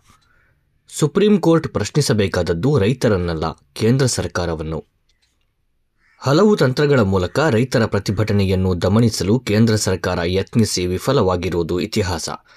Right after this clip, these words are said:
ಪೊಲೀಸರ ಲಾಠಿಯನ್ನು ಬಳಸಿತು, ಉಗ್ರಗಾಮಿಗಳು ಎಂದು ಬಿಂಬಿಸಲು ಯತ್ನಿಸಿತು, ಜನಸಾಮಾನ್ಯರನ್ನೇ ಅವರ ವಿರುದ್ಧ ಎತ್ತಿಕಟ್ಟಲು ಯತ್ನಿಸಿತು,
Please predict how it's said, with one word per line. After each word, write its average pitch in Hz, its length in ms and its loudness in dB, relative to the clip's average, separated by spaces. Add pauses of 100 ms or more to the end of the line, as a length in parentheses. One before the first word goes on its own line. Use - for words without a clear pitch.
(320)
ಪೊಲೀಸರ 175 460 2
ಲಾಠಿಯನ್ನು 110 580 0
ಬಳಸಿತು, 87 520 -6 (360)
ಉಗ್ರಗಾಮಿಗಳು 139 800 4
ಎಂದು 101 300 0
ಬಿಂಬಿಸಲು 98 580 0
ಯತ್ನಿಸಿತು, 90 640 -4 (340)
ಜನಸಾಮಾನ್ಯರನ್ನೇ 135 1080 2
ಅವರ 104 280 2
ವಿರುದ್ಧ 104 340 0 (100)
ಎತ್ತಿಕಟ್ಟಲು 101 760 -2
ಯತ್ನಿಸಿತು, 90 600 -6